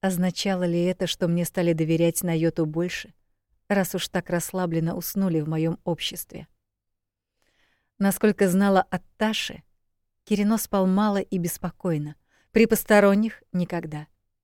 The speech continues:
Ему проще воспользоваться магией и бодрствовать несколько суток подряд. Или здесь сказалось магическое истощение?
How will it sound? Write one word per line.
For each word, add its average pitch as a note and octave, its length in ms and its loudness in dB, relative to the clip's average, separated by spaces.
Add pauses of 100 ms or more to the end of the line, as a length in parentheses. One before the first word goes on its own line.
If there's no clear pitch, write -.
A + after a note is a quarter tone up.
(580)
Ему A3 240 4
проще A3 340 -2
воспользоваться F#3 800 0
магией F3+ 400 -2
и - 160 -6
бодрствовать D#3 920 -4
несколько F#3 520 -2
суток - 340 -10
подряд. D3+ 460 -6 (1800)
Или F#3 180 0
здесь E3+ 340 0
сказалось E3+ 560 -2
магическое E3+ 640 -2
истощение? E3+ 960 -4